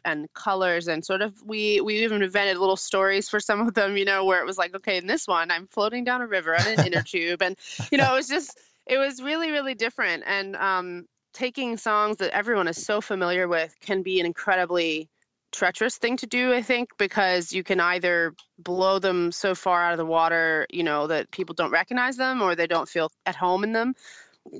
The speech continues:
Speaker 1: or you can be too boring and bland and just, I didn't wanna sit down at a piano and just record a bunch of songs people know already, you know? Um, so I feel like we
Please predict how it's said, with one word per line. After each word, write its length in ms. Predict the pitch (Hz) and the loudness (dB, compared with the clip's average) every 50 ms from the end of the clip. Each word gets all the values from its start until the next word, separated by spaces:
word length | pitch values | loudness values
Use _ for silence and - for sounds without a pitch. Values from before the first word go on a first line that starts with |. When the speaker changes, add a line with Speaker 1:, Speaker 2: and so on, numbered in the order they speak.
| - - - | -16 -6 0
Speaker 1:
or 200 | - 214 262 349 | 4 6 6 6
you 140 | 381 359 320 | 6 4 4
can 160 | - 302 254 | 4 4 4
be 100 | 220 233 | 4 2
too 180 | 220 - 277 247 | 2 2 0 2
boring 460 | 190 175 165 165 202 302 294 208 180 | 2 4 4 6 6 6 4 4 2
and 160 | 160 170 160 | 2 0 0
bland 360 | - 165 165 190 262 269 202 175 | 0 2 2 2 2 2 2 0
and 80 | 170 165 | -2 -2
just, 160 | - - - - | -4 -6 -4 -2
I 80 | 170 190 | 0 0
didn't 180 | 214 220 220 | 2 2 2
wanna 160 | 220 214 202 190 | 2 2 2 0
sit 180 | - - 202 | -2 -2 0
down 180 | - 196 190 190 | 0 2 2 2
at 60 | 175 | 0
a 20 | 175 | -2
piano 400 | - - 170 170 208 220 175 147 | -2 -2 -2 0 0 0 -2 -2
and 200 | 156 156 156 - | -4 -6 -8 -6
just 220 | 165 165 - - _ _ _ _ - | -8 -8 -8 -10 _ _ _ _ -14
record 380 | 175 175 - - - 175 180 175 | -12 -12 -6 -2 2 2 2 4
a 40 | 165 | 2
bunch 180 | 165 156 160 | 2 0 -2
of 60 | 156 | -4
songs 300 | - - 160 156 160 160 | -2 0 2 2 0 0
people 260 | - - 175 - 160 147 | -2 -4 -4 -2 0 0
know 160 | 147 160 202 | 2 4 4
already, 480 | 190 139 123 131 120 - - 78 - - | 4 4 2 2 0 0 -2 -4 -6 -4
you 120 | - 180 160 | -2 0 0
know? 300 | 156 147 147 151 165 - - - - - - - - | 0 0 0 0 -2 -4 -6 -16 -16 -16 -10 -4 0
Um, 600 | - 175 175 170 170 165 160 156 156 165 170 - _ _ _ - | 2 2 4 4 2 2 0 -2 -4 -4 -6 -10 _ _ _ -8
so 380 | - - 240 240 233 226 220 - - | -2 0 2 2 2 2 0 -2 -2
I 160 | - 214 226 | -2 -2 -2
feel 280 | - - 285 294 320 | -4 -6 -4 -2 0
like 200 | 330 330 311 - | 0 0 0 -4
we 140 | 277 262 208 | -6 -12 -10